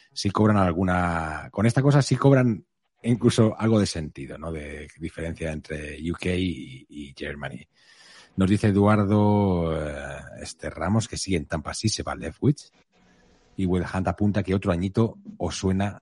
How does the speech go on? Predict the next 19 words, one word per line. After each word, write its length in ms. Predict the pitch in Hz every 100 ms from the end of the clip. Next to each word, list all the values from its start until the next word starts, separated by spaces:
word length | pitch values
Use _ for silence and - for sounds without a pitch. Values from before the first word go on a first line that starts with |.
| -
Lamar 400 | 87 82 85 78
Jackson. 440 | 69 - 80 - _ _
Uy. 200 | 147 233 - - - - - _ _ _ _ _ _ _ _ _ _ -
Esta 180 | 139 160
la 100 | 151
dejo 160 | 123 -
para 100 | 82
el 60 |
final. 280 | - - - -
Esta 220 | 139 151
la 60 |
voy 100 | 110 104
a 20 |
dejar 180 | 85 80
para 120 | 80
el 40 |
final. 240 | - - 80
Esta 160 | 110
ya, 580 | 101 92 85 76 76